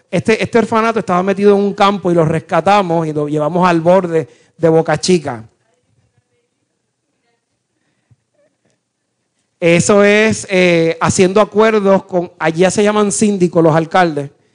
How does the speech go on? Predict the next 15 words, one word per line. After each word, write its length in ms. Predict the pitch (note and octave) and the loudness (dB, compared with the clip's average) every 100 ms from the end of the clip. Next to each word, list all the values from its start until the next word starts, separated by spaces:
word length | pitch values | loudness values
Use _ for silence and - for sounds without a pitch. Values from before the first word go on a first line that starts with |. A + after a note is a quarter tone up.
| _ _ | _ _
eh, 140 | D#3 D3 | -4 0
y 80 | |
haciendo 320 | D3+ - F3+ G3 | 0 2 2 2
acuerdos 460 | - G#3 G#3 F#3+ | 2 0 2 0
para 260 | - E3 D#3 | 0 -2 0
poder 220 | D#3+ E3+ | 0 0
establecer 440 | F3 F#3+ F#3+ G3+ | 0 0 2 0
proyectos 460 | G3+ F3+ E3+ E3 D3 | 0 0 0 0 0
de 80 | F3 | 2
jóvenes 360 | E3+ F#3+ F#3+ | 2 2 0
y 60 | F3 | -2
ancianos 540 | D#3+ D3+ F3+ F3+ F#3 - _ _ - | -4 -4 -2 0 -2 -6 _ _ -2
en 300 | F3+ F#3+ F#3 | 0 0 -2
Santo 320 | E3+ D#3+ D#3 | -2 0 2
Domingo. 500 | D3+ E3 D#3+ A#2+ | 2 0 -2 -6